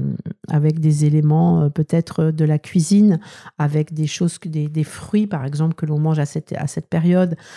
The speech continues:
Par exemple, se faire sentir un kiwi, faire sentir, euh, un concombre, et là, essayer de les mettre en paire, hein, les yeux bandés toujours, pour développer vraiment l'odorat de, de l'enfant. Pour développer, euh, l'ouïe,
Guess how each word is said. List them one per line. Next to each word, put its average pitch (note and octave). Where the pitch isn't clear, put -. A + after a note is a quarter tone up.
Par C3
exemple, C#3+
se -
faire C3+
sentir C#3
un C#3
kiwi, F3
faire C#3+
sentir, C#3
euh, C#3+
un D3
concombre, D#3+
et D3
là, E3
essayer E3
de E3+
les D#3+
mettre D#3+
en D#3
paire, G3+
hein, F#3
les D#3+
yeux F3
bandés E3
toujours, G3
pour F#3
développer E3
vraiment F#3
l'odorat D#3+
de, D#3
de D3+
l'enfant. D3+
Pour F#3
développer, F3
euh, D#3+
l'ouïe, G3